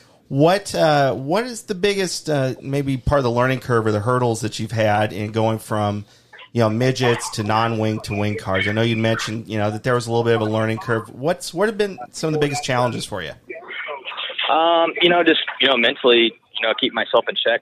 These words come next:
Speaker 2: knowing that I'm not gonna come out and, you know, dominate right away in the wing stuff, you know, where we've been dominating the last couple of years on the usac side of things. So just, uh, you know, remembering that and, and, and remember which car you're in, really. Remember,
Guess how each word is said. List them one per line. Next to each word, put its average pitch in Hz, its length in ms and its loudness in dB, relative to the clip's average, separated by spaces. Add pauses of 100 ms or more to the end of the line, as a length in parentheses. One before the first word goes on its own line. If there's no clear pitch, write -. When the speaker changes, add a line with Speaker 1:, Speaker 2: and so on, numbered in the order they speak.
Speaker 2:
knowing 110 280 2
that 98 100 -2
I'm 101 80 -4
not 104 160 -4
gonna 92 240 -6
come 104 80 -4
out 101 240 -2
and, 90 80 -14 (320)
you - 80 -12
know, 95 160 -6
dominate 101 460 -2
right 101 100 -2
away 101 240 0
in 98 80 -6
the 87 80 -12
wing 107 160 -6
stuff, 98 280 0 (120)
you 95 80 -10
know, 101 120 -4
where 98 200 0
we've 95 160 -2 (240)
been 104 160 0
dominating 101 400 -2
the 95 80 -2
last 98 180 -2
couple 104 180 -8
of 92 40 -6
years 101 220 -2
on 92 100 -6
the 95 80 -4
usac 104 320 -4
side 95 160 -2
of 87 80 -10
things. 92 320 -4
So 95 240 0 (560)
just, 165 320 0
uh, 123 400 4 (240)
you - 80 -4
know, 123 240 0 (160)
remembering 143 380 0
that 131 360 -2
and, 117 140 -6
and, 110 720 -8 (560)
and 110 320 -6
remember 127 240 -2
which 113 240 2
car 120 160 2
you're 104 160 0
in, 101 80 -6
really. 113 320 2
Remember, 110 320 -2